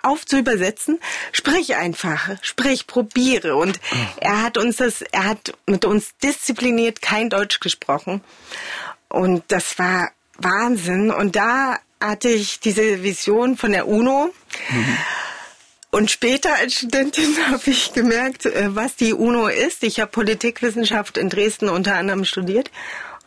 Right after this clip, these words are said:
Speaker 1: und bin auf den Trichter gekommen, „Oh, die uno ist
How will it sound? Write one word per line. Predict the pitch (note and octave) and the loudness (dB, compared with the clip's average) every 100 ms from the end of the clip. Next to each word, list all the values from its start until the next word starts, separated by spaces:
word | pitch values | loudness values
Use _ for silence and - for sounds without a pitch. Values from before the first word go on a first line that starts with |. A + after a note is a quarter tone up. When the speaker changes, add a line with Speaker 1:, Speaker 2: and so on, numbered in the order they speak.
| - | -6
Speaker 1:
und | F#3+ G3 F#3+ F#3 F#3 G3 - | 0 2 2 0 -2 -6 -8
bin | E3 A#3+ A3+ | -2 0 2
auf | F#3+ | 0
den | - G#3 | -2 -2
Trichter | A3 A#3+ G#3 | 0 -2 -2
gekommen, | F#3+ - G#3+ - | -2 -4 -4 0
„Oh, | - C4+ C4 | 2 4 2
die | E3+ F#3+ | 0 -2
uno | - G#3+ B3+ C4 A#3+ - | 0 0 2 2 0 0
ist | A#3 A3 | -2 -2